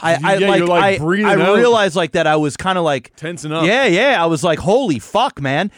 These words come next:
Speaker 1: And I'm thinking to myself, I'm like, "No, no, no, no, no, no, don't do that. No, what are you doing?" Like, and I'm, um, but I, but at the same time, I, I see why he's doing this, and I, and it's, it's just go, go, go, go, go, go, go, go. It's wild.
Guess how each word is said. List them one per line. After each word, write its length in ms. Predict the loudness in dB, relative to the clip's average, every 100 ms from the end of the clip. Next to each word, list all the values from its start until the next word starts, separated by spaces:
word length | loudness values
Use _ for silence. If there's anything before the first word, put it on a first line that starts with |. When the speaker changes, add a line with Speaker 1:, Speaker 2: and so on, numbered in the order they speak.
| _ -6
Speaker 1:
And 140 | -4
I'm 80 | -2
thinking 260 | -4 -4 -2
to 60 |
myself, 400 | -2 -2 0 0
I'm 80 | 0
like, 180 | -2 0
"No, 140 | 0
no, 140 | 0 0
no, 120 | 0
no, 160 | 0
no, 300 | 2 2 2
no, 260 | 2 0 0
don't 300 | 0 -2 0
do 180 | 2 2
that. 240 | 2 0
No, 160 | 0 2
what 200 | 2 2
are 40 | 2
you 140 | 0
doing?" 440 | 2 2 2 -2
Like, 180 | -2 -2
and 80 | 0
I'm, 160 | -2 -4 -10 _ _ _ _
um, 160 | -4 -2
but 160 | 0 0
I, 120 | 0
but 180 | 0 -2
at 100 | -4
the 40 |
same 220 | -4 -4 -2
time, 320 | 0 0 0
I, 140 | -2 -6 _ _
I 140 | -4 -4
see 220 | -2 -2
why 200 | 0 2
he's 160 | 0 0
doing 280 | -2 0
this, 200 | -2 -2
and 80 | -2
I, 80 | -4 -6
and 280 | -10 -10 -6
it's, 340 | -6 -4 -12 -16 _ _ _ _ _
it's 160 | -4 -2
just 220 | -2 -2
go, 220 | 0 0
go, 200 | 0 -2
go, 220 | 2 0
go, 240 | 2 0 0
go, 220 | 2 2
go, 200 | 2 0
go, 220 | 2 0
go. 420 | 2 2 2 0 -2
It's 180 | -4 -2
wild. 600 | 0 2 2 -2 -6